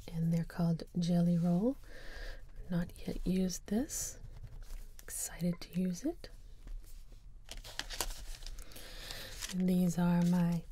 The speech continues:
Pitt Artist Pins by Faber-Castell. These are very good pins. I recommend them to anyone who asks me what pins I like.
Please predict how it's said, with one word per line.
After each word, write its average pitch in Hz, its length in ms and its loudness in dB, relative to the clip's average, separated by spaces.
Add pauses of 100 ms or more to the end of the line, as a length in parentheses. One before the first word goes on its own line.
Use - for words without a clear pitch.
Pitt - 500 0 (420)
Artist 180 500 0
Pins 202 440 2 (120)
by 170 200 6 (100)
Faber-Castell. 180 1080 0 (1120)
These 175 400 2
are 170 180 2 (120)
very 170 460 4 (100)
good 170 260 2
pins. 170 600 4
I 170 60 2
recommend 175 600 4
them 175 320 6
to 170 380 4 (100)
anyone 175 760 4
who 175 300 2 (2250)
asks - 400 -4
me 180 400 6 (140)
what 180 180 -2 (100)
pins 190 380 2
I 180 140 2 (280)
like. 175 200 -2